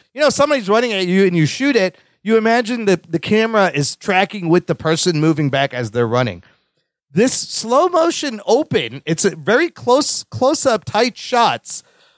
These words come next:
but it looks, he's running, but he's, it looks like he's running in place. Like it, it, I don't, I don't know if they put him on a treadmill and then shot him. It's very strange.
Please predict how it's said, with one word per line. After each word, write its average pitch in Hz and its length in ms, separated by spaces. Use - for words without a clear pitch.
but 220 160
it 190 140
looks, 196 680
he's 220 240
running, 220 540
but 190 160
he's, 196 240
it 196 160
looks 302 300
like 302 120
he's 220 200
running 220 380
in 170 140
place. - 920
Like 196 220
it, 170 340
it, 185 200
I 196 140
don't, 269 260
I 170 100
don't 247 140
know 254 80
if 220 60
they 190 100
put 214 180
him 214 140
on 185 100
a 131 60
treadmill 247 680
and 170 120
then 156 160
shot 156 380
him. 247 160
It's 139 220
very 160 460
strange. 202 720